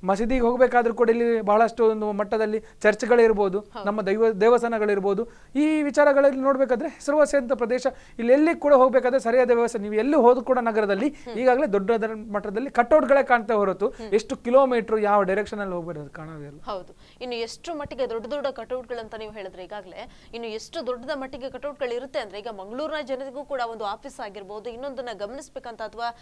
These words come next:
Speaker 2: ಅದನ್ನ ನೋಡ್ಬೇಕು ಅಂತ ಹೇಳಿದ್ರು ಕೂಡ ಸಾಧ್ಯ ಆಗೋದಿಲ್ಲ. ಯಾಕಂದ್ರೆ ಆಫೀಸ್‌ನ ಒಂದು ಬೋರ್ಡ್ ಇರುತ್ತೆ, ಅದ್ರ ಪಕ್ಕನೆ ದೊಡ್ಡ ಕಟೌಟ್ ಅನ್ನ ಹಾಕಿರ್ತಾರೆ, ಹಾಗಾಗಿ ಅವರಿಗೂ ಕೂಡ ದಾರಿ ತಪ್ಪುವಂತ
Speaker 1: ಇಲ್ಲಿ
Speaker 2: ಸಾಧ್ಯತೆಗಳು
Speaker 1: ಏನು
Speaker 2: ಎಷ್ಟೋ
Speaker 1: ಬೇಡ
Speaker 2: ಕಂಡು
Speaker 1: ಮೇಡಮ್,
Speaker 2: ಬರುತ್ತೆ.
Speaker 1: ಇಲ್ಲಿ ನೀವು ಹೇಳ್ದಾಗೇನೆ ಈಗ, ಆ, ಸರ್ಕಾರಿ ಕಚೇರಿಗಳೇ ಇದೆ ಕೆಲವೊಂದ್ ಕಡೆ ಇದೆ. ನಾನೇ ಹೋದಾಗ
Speaker 2: ಹ್ಮ್.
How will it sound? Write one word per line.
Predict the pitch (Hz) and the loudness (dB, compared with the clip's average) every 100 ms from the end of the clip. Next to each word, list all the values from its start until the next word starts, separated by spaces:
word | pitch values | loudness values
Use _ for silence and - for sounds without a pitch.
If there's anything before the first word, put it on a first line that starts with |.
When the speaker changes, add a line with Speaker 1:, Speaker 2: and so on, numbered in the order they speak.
| - 233 | -16 -12
Speaker 2:
ಅದನ್ನ | 226 226 | -10 -8
ನೋಡ್ಬೇಕು | 233 311 311 311 | -8 -8 -8 -8
ಅಂತ | 302 254 | -8 -8
ಹೇಳಿದ್ರು | 262 285 320 | -10 -10 -12
ಕೂಡ | 320 | -8
ಸಾಧ್ಯ | 302 294 254 285 | -6 -4 -4 -6
ಆಗೋದಿಲ್ಲ. | 294 226 185 | -6 -8 -10
ಯಾಕಂದ್ರೆ | 196 294 247 160 - - - | -12 -10 -10 -10 -12 -12 -6
ಆಫೀಸ್‌ನ | 247 269 294 | -6 -6 -8
ಒಂದು | 302 269 | -8 -6
ಬೋರ್ಡ್ | 208 262 339 | -2 -2 -2
ಇರುತ್ತೆ, | 285 185 220 | -6 -8 -4
ಅದ್ರ | 233 262 | -4 -4
ಪಕ್ಕನೆ | 302 285 277 254 | -8 -10 -8 -4
ದೊಡ್ಡ | 262 240 311 | -2 -2 -4
ಕಟೌಟ್ | 262 302 302 | -4 -6 -4
ಅನ್ನ | 262 | -6
ಹಾಕಿರ್ತಾರೆ, | 254 220 240 202 | -8 -10 -12 -8
ಹಾಗಾಗಿ | 240 254 330 285 320 - - | -8 -4 -4 -4 -10 -10 -4
ಅವರಿಗೂ | 254 339 | -2 -2
ಕೂಡ | 339 320 247 | -4 -4 -2
ದಾರಿ | 262 269 | -2 -2
ತಪ್ಪುವಂತ | 277 269 247 | -8 -8 -8
Speaker 1:
ಇಲ್ಲಿ | 247 240 | -8 -6
Speaker 2:
ಸಾಧ್ಯತೆಗಳು | 226 247 254 | -6 -2 4
Speaker 1:
ಏನು | 254 | 6
Speaker 2:
ಎಷ್ಟೋ | 285 | 8
Speaker 1:
ಬೇಡ | 262 254 | 6 6
Speaker 2:
ಕಂಡು | 226 | 4
Speaker 1:
ಮೇಡಮ್, | 202 185 | 0 -2
Speaker 2:
ಬರುತ್ತೆ. | 190 | -4
Speaker 1:
ಇಲ್ಲಿ | 214 | -4
ನೀವು | 202 214 | -2 2
ಹೇಳ್ದಾಗೇನೆ | 240 269 240 220 233 | 4 4 2 0 -4
ಈಗ, | 247 220 226 220 - - | -2 2 0 0 -10 -4
ಆ, | 208 214 | 2 4
ಸರ್ಕಾರಿ | 202 240 277 302 | 6 4 6 4
ಕಚೇರಿಗಳೇ | 285 247 247 220 226 | 4 2 2 2 2
ಇದೆ | 233 208 | 2 0
ಕೆಲವೊಂದ್ | 196 208 196 | 0 0 0
ಕಡೆ | 196 | -2
ಇದೆ. | 165 | 0
ನಾನೇ | 156 214 285 | 2 4 6
ಹೋದಾಗ | 254 247 196 | 6 6 4
Speaker 2:
ಹ್ಮ್. | 156 240 - 208 | 2 0 -4 -16